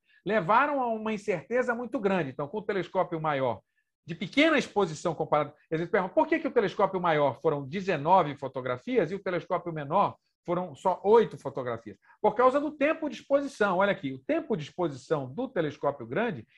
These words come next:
era entre cinco e dez segundos, enquanto que a exposição, as exposições do telescópio menor eram maiores. Por ele ser menor, tinha que ficar mais tempo recebendo luz, portanto, né, da ordem de, de, é, é, de três a seis vezes, né, mais, mais tempo de exposição.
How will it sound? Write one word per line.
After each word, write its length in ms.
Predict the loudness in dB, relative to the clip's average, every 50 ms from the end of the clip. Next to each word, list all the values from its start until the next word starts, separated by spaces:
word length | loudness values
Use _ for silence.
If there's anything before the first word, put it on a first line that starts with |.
| _ -2
era 200 | 2 2 2 2
entre 240 | 0 -4 -4 -6 -8
cinco 300 | -6 -6 -8 -8 -8 -6
e 40 | -4
dez 200 | -2 -2 -2 -4
segundos, 420 | -8 -8 -6 -4 -6 -6 -6 -10 _ _ _ _ _ -10
enquanto 420 | -10 -8 2 2 2 2 2 -4
que 160 | -8 2 4 4
a 60 | 4
exposição, 640 | 4 2 0 2 2 2 2 -2 -10 -10 -6 0 0
as 140 | 0 0
exposições 420 | 0 -2 -2 -2 0 0 -2 -2 -2
do 100 | -4 -4
telescópio 520 | -4 -4 -4 -2 0 0 0 0 0 -8
menor 440 | -6 -6 -4 2 4 4 4 2 0 _ _ _ _ _
eram 220 | -2 0 0 0 0
maiores. 500 | 0 0 2 4 6 6 6 4 2 0
Por 160 | 0 0 0
ele 100 | 0 0
ser 160 | -2 -4 -4
menor, 340 | -2 -2 2 4 6 6 6
tinha 140 | 4 0 -6
que 60 | _
ficar 180 | 0 0 2
mais 260 | 2 2 -2 -4 -6 -12 _
tempo 360 | 0 0 0 0 0 0 0
recebendo 540 | 2 2 0 -2 -4 -6 -4 -4 -4 -4 -2
luz, 220 | 0 0 0 -2 -4 _ _ _ _ _ -6
portanto, 500 | -6 -6 0 2 2 2 2 0 -2 -2
né, 220 | 0 0 0 0
da 160 | 2 2 4
ordem 300 | 6 6 4 4 2 -4
de, 220 | -4 -6 -8 -10 _ _ _ _ _ _ -10
de, 380 | -4 -4 -4 -4 -4 -4 -4
é, 420 | -4 -4 -2 -2 0 2 2 2 0
é, 40 |
de 160 | -2 -4 -8 -10 _ _
três 360 | 2 6 8 8 6 6 2 0
a 60 | 0
seis 520 | -2 -4 2 6 8 8 8 6 4 0
vezes, 600 | -2 -2 0 0 0 0 -2 -4 -12 -14 -16 -20 _ _ _ _ _
né, 320 | -4 -2 -2 -2 -2 -4 -10 _ _ _ _ -10
mais, 680 | -6 0 2 4 4 4 4 0 -2 -8 -10 -10 -4
mais 240 | -2 0 0 0 -2
tempo 320 | -4 -6 -6 -4 -6 -8
de 60 | -10
exposição. 680 | -10 -10 -6 -4 -4 -4 -4 -4 -4 -2 -2 -2 -8